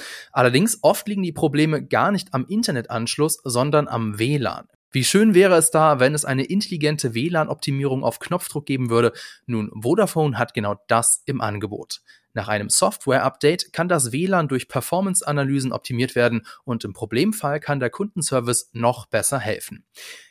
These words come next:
Die Vodafone Super W lan Option ist für alle Bestands- und NeukundInnen kostenlos buchbar. Mehr Infos dazu in den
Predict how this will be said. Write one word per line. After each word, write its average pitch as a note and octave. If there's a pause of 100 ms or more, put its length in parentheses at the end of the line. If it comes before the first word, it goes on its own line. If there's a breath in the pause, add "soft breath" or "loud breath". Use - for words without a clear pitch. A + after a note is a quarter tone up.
Die -
Vodafone F3+
Super F#3+
W E3+
lan D#3
Option D3+
ist -
für A#2+
alle D#3
Bestands- C#3
und C3
NeukundInnen B2
kostenlos A2
buchbar. C#3+ (300 loud breath)
Mehr C3
Infos B2+
dazu A2
in G2+
den C3